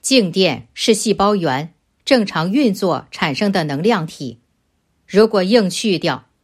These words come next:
当然有伤害。人的身体一定需要能量，不要通过物理去做减少能量的事情。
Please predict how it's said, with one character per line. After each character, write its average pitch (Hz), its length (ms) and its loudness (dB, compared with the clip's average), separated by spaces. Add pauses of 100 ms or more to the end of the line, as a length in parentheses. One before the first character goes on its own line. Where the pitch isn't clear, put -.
(200)
当 208 200 2
然 170 180 0
有 151 120 -4
伤 175 260 -2
害。 147 340 -8 (600)
人 240 200 4
的 247 120 0
身 254 280 4
体 156 440 -4 (220)
一 202 160 4
定 202 180 2
需 202 200 -4
要 165 160 2
能 131 240 -4
量， 165 240 -2 (680)
不 - 80 0
要 202 180 4
通 196 320 0
过 165 400 -2 (200)
物 214 200 4
理 160 200 0
去 196 200 -2
做 185 220 2
减 160 260 -2
少 175 200 0
能 139 200 -2
量 226 200 2
的 165 80 -4
事 165 240 -2
情。 139 220 -8